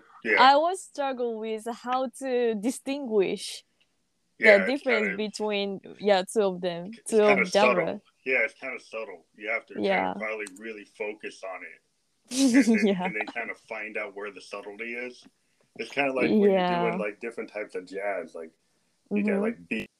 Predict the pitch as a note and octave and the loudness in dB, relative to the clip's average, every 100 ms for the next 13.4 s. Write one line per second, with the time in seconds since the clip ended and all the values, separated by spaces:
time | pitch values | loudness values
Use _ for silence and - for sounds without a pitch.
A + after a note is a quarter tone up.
0 | _ _ - - _ _ _ _ _ - | _ _ -20 -20 _ _ _ _ _ -10
1 | F#2 F2 - G2+ G#2 G#2+ G2+ G2 G2 F#2 | -6 -2 0 2 2 2 0 0 0 -2
2 | F#2 F2+ F2+ - G#2+ G#2 G2+ G2 - A2 | -4 -8 -8 -4 -4 0 0 -2 -4 0
3 | G#2+ G#2 G#2 G2 F#2+ F2+ G#2 G2+ F#2+ G2+ | 0 0 -2 -2 -4 -8 -6 -6 -8 -14
4 | G2+ G2 G2+ G2+ F2+ F2+ F2+ F#2 - F#2+ | -6 -4 -2 -4 -4 -6 -6 -8 -14 -16
5 | F#2 F#2 - - F2+ F#2 G2 - G2+ G2+ | -14 -14 -14 -12 -8 -8 -10 -10 -6 -4
6 | A2+ - _ G2+ F#2+ - F#3+ G3+ G3 F#3 | -6 -12 _ -10 -6 -4 0 0 2 2
7 | F3+ F3+ E3+ F#3+ - - - - F3+ E3 | 2 2 0 -4 -8 -10 -8 -4 -2 -2
8 | D#3+ F#3 - - - - - B2+ G#2 A2+ | -2 -2 -2 -8 -18 -12 0 2 4 4
9 | A2+ A2 C#3 C3+ B2 A#2+ A2+ A2+ A2 G#2 | 4 2 4 4 0 0 2 2 0 -4
10 | - A#2 G2+ A2 A2+ - G2+ F#2+ A2+ A2 | -10 -10 -8 -8 -8 -10 -10 -8 -8 -8
11 | G#2+ G#2 G#2 G2+ G#2 G#2 G2 F#2 F#2 F#2+ | -8 -6 -6 -6 -8 -8 -14 -12 -12 -14
12 | G#2 G#2 F#2+ G2+ F#2+ F#2+ F#2+ F#2 F2 F2+ | -18 -18 -16 -12 -10 -10 -14 -14 -16 -14
13 | E2+ - G#2 | -14 -14 -14